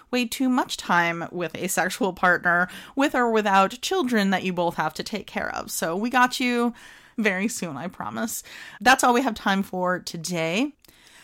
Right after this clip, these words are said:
Do be sure to send in your advice questions, anything related to sex and sexuality, and I can answer them and help you out on future episodes. You can send them to me at unscrewed at jaclynfriedman dot com.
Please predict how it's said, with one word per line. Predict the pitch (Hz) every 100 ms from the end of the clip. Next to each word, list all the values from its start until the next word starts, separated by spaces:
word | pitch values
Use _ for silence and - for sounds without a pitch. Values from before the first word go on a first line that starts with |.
| - -
Do | 220 330 403
be | 403
sure | 381 349 381 359 302
to | 254 277
send | 277 277
in | 277 269 269 262 262
your | 226 202 208 226 240 240 240
advice | 220 190 208 262
questions, | - 208 190 - 175 160 156
anything | 139 202 220 240 226
related | 220 220 214
to | 220
sex | 220 -
and | 220
sexuality, | 214 208 214 185 196 196 196
and | 190
I | 175
can | 156 170 165
answer | - 196 208 196
them | 202 196
and | 160 160
help | - 190 196
you | 190
out | 190 190 - - - -
on | 165
future | - - 190 - 185 180 - 175
episodes. | 202 - 254 269
You | 226
can | 170
send | 170 165
them | 165
to | 175
me | 170
at | 185
unscrewed | - 170 - 175 208
at | -
jaclynfriedman | - 139 - 165 165 160 156
dot | 147 - -
com. | - 196 226 269 302